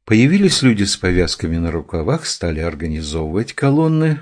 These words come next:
началось движение колонн по улицам. Взвелись флаги над ними. Лера увидела десятки дорогих ее сердцу эмблем на транспарантах, скрещенных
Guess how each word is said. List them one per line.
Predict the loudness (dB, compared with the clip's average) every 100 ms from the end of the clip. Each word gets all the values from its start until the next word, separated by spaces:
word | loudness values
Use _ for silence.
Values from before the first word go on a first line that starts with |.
| -4
началось | -4 0 2 2 0
движение | 0 0 2 4 4 2 0
колонн | -4 -4 -2 -2
по | -4 -4
улицам. | -2 -4 -6 -10 -8 -8 -12 _ _ _ _
Взвелись | -10 -8 -2 0 2 2 -2
флаги | -4 0 0 0 -4
над | -8 -8
ними. | -8 -8 -10 -14 _ _ _ _ _ _ _ -10
Лера | 0 4 4 2
увидела | 0 -2 -2 -4 -4 -6 -8
десятки | -8 -8 -6 -2 -2 -2 -6 -6
дорогих | -4 -2 0 0 -2 -6 -8 -6
ее | -6 -6
сердцу | -6 -2 2 2 0 -6 -6 -6
эмблем | -4 -2 -2 -2 0 0 -2 -8 _ _
на | -2 -2
транспарантах, | -2 -4 -2 -2 -2 -4 -6 -12 -16 _ _ -12
скрещенных | -6 -2 -2 -4 -2 0 2 2 -2 -8